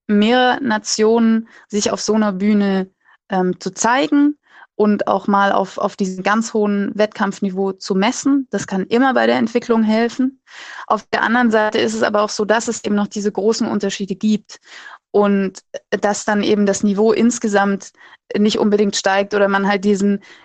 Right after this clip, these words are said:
diese hart umkämpften Spiele, die man jetzt bei der, bei der W M mehr hatte, als es in den früheren Jahren war, dass die dann wieder mehr wegfallen würden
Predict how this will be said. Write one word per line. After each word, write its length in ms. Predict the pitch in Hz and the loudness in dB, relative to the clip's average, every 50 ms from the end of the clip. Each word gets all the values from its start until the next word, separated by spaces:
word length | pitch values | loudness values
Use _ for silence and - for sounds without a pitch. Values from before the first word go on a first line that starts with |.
| _ _ _ | _ _ _
diese 420 | 208 196 - 208 208 190 196 185 | -18 -6 -4 -2 0 0 0 2
hart 240 | 190 202 214 233 - | 2 2 2 0 0
umkämpften 560 | - 220 208 - - 220 226 220 - - 208 | -2 -4 -4 -4 -2 -2 -2 -4 -4 -6 -6
Spiele, 420 | 202 - - - 247 247 262 247 226 | -6 -6 -2 0 2 4 4 4 2
die 140 | 202 214 208 | 2 0 0
man 160 | 202 196 196 | 0 0 0
jetzt 260 | 196 196 196 - - | -2 -4 -4 -6 -6
bei 100 | 208 202 | -4 -2
der, 260 | 196 196 190 190 190 | 0 0 0 0 -2
bei 180 | - - 196 190 | -2 -2 0 0
der 160 | 196 190 180 | 0 0 0
W 140 | 202 214 214 | 0 0 0
M 320 | - 214 202 196 196 196 - | 0 -2 -2 -4 -4 -6 -6
mehr 340 | - 202 202 208 226 233 220 | -4 -4 -2 0 0 2 2
hatte, 260 | 220 208 208 214 196 | 0 0 0 0 0
als 180 | - - 202 - | 2 0 0 -2
es 220 | 196 190 - - | -4 -8 -10 -14
in 180 | - - - 202 | -12 -8 -4 -4
den 120 | 196 185 | -2 -4
früheren 460 | 185 - - 247 285 294 247 220 214 196 | -4 -4 -2 0 0 2 2 0 -2 -2
Jahren 300 | 196 196 196 190 196 190 | 0 0 0 -2 -2 0
war, 400 | 190 185 190 190 190 190 196 190 - - - - - - | 0 0 0 0 0 -2 -4 -4 -6 -10 -20 -20 -12 -4
dass 220 | - 202 202 - | -4 -4 -2 0
die 100 | - 226 | 2 2
dann 180 | 240 247 226 220 | 4 4 4 4
wieder 460 | 214 220 208 208 202 202 196 - - - _ _ | 4 2 2 2 2 0 0 -2 -6 -10 _ _
mehr 200 | 202 208 196 190 | 0 0 2 2
wegfallen 540 | 196 220 220 - - - 190 185 185 185 180 | 2 0 0 -2 -4 -2 0 0 0 0 0
würden 320 | 190 190 190 190 190 190 | -2 -2 -2 -2 -4 -6